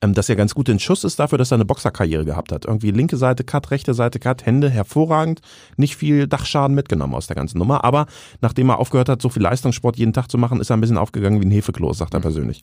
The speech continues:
Speaker 2: Dafür geht's aber. Er sieht
Speaker 1: Fänd
Speaker 2: jetzt
Speaker 1: ich
Speaker 2: nicht aus
Speaker 1: auch,
Speaker 2: wie eine
Speaker 1: fänd
Speaker 2: fette
Speaker 1: ich auch.
Speaker 2: Kugel, ne?
Speaker 1: Nein, nein, überhaupt
Speaker 2: Er hat jetzt
Speaker 1: nicht.
Speaker 2: auch nicht das Problem, das Axel Schulz hat, ne? So ein bisschen durch.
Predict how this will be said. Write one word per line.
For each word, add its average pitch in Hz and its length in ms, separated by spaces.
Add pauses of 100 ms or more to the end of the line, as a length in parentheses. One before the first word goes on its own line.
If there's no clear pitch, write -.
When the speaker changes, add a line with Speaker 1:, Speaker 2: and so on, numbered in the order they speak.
(340)
Speaker 2:
Dafür 78 220
geht's 71 220
aber. 62 220
Er 60 100
sieht - 200
Speaker 1:
Fänd 110 180
Speaker 2:
jetzt - 0
Speaker 1:
ich 85 80
Speaker 2:
nicht 78 40
aus - 140
Speaker 1:
auch, - 40
Speaker 2:
wie 87 40
eine 82 120
Speaker 1:
fänd 98 200
Speaker 2:
fette - 20
Speaker 1:
ich 73 140
auch. 76 80
Speaker 2:
Kugel, 73 180
ne? 76 80
Speaker 1:
Nein, 80 360
nein, 80 220
überhaupt 82 220
Speaker 2:
Er - 20
hat - 80
jetzt 92 120
Speaker 1:
nicht. 87 80
Speaker 2:
auch 92 40
nicht 92 140
das 90 140
Problem, 80 320
das 80 160
Axel - 260
Schulz 107 320
hat, - 260
ne? 113 200
So 95 100
ein 82 100
bisschen 80 300
durch. 98 300